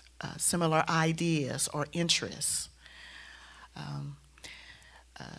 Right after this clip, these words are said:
in my Bible, there's a, a section called Word Wealth. And under that,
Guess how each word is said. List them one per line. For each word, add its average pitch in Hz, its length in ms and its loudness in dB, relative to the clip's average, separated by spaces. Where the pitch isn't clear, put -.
in 160 160 6
my 139 180 8
Bible, 160 460 8
there's 135 280 4
a, 131 320 -2
a 131 140 -2
section 165 360 8
called 135 300 2
Word 143 380 4
Wealth. - 500 -2
And 151 200 4
under 156 260 6
that, 139 380 0